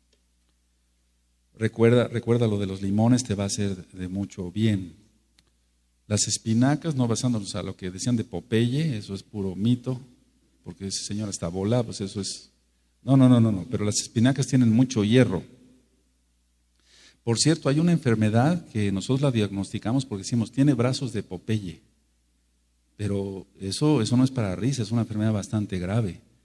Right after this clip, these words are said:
O sea, hay cosas en la medicina que vemos tremendas,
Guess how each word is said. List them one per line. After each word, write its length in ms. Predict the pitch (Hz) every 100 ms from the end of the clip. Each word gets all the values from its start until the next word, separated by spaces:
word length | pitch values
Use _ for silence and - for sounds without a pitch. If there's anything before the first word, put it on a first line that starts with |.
| _ _
O 20 | -
sea, 100 | 107
hay 80 |
cosas 380 | 107 143 160 147
en 80 | 123
la 80 | 104
medicina 400 | 104 90 127 139
que 100 | 98
vemos 460 | 110 147 139 - - _ _ _
tremendas, 800 | 98 92 101 151 139 90 85